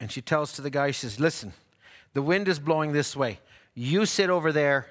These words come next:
I'm sitting here." And he goes, "What's up with that?"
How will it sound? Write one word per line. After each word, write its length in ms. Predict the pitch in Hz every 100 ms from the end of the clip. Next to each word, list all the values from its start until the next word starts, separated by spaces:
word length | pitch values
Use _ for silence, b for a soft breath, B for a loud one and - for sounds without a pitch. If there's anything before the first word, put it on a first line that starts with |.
| - -
I'm 240 | 160 180
sitting 360 | 151 175 139 127
here." 360 | 120 110 82 - - B B B B B B B B B - - - -
And 100 | 233
he 60 |
goes, 200 | 240 180
"What's 260 | 214 415 262
up 160 | 247
with 100 | 262
that?" 440 | 254 311 392 -